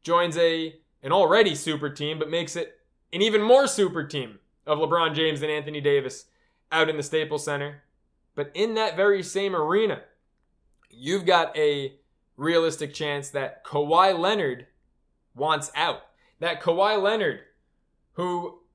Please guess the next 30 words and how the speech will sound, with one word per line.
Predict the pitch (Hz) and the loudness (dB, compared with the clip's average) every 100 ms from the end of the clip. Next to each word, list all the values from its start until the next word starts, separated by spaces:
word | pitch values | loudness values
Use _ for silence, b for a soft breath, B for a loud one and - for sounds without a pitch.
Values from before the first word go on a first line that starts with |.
| _ | _
maybe | - 139 180 214 | -12 -8 -6 -4
if | 170 | -4
he | 208 | -2
was | 208 | -2
healthy, | 170 202 220 185 156 147 _ - | 0 0 0 -4 -8 -8 _ -6
would | 156 | 2
have | 202 151 | 2 4
given | 196 202 | 0 0
the | |
Clippers | 165 208 202 190 | -4 -4 -2 -4
a | |
chance | 165 190 196 190 | -4 -6 -6 -6
to | - | -8
knock | 151 170 196 | -4 -2 2
off | 202 226 220 | 4 4 2
Phoenix | 240 269 233 - - | -4 -4 -4 -8 -12
in | 165 | -4
the | 165 | -2
Western | 175 175 170 | -2 -2 -6
Conference | 156 160 156 151 | -2 -2 -4 -8
Finals, | 147 151 147 151 143 - _ _ _ _ _ | -6 -4 -4 -6 -10 -18 _ _ _ _ _
he | - 208 | -6 -4
might | 220 220 214 | 0 -2 -2
be | 214 | -6
done | 165 208 220 | 0 2 0
playing | 196 196 196 190 | 0 -2 -2 -2
for | 190 | 0
his | 160 233 175 | 2 2 2
hometown | 180 160 147 139 127 | -2 -2 -4 -6 -8
team. | 131 107 | -14 -18